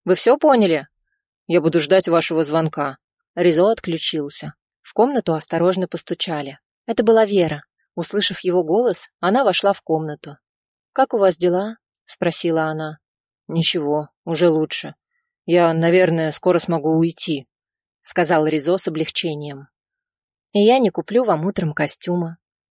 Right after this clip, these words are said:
закончила за него хозяйка квартиры. «Да», улыбнулся Ризо, «не купите». «Значит, буду ждать, когда вы приедете ко мне в третий раз», высказала предположение Вера. Ризо рассмеялся.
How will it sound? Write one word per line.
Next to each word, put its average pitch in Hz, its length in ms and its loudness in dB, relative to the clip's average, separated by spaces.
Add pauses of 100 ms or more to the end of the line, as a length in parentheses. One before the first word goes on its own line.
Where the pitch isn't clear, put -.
закончила 170 640 0
за 151 120 -4
него 156 220 0
хозяйка 160 440 -2
квартиры. 156 640 -6 (400)
«Да», 156 540 0 (340)
улыбнулся 160 600 0
Ризо, 147 380 -2 (200)
«не 175 200 2
купите». 151 600 -6 (600)
«Значит, 247 540 -2 (100)
буду 294 280 0
ждать, 180 260 0
когда 170 320 0
вы 208 100 2
приедете 175 580 -2
ко 143 120 -6
мне 160 160 -4
в - 80 -10
третий 165 340 -4
раз», 156 320 -4 (200)
высказала 170 540 0
предположение 160 840 -4
Вера. 151 360 -4 (360)
Ризо 170 320 0
рассмеялся. 151 840 -6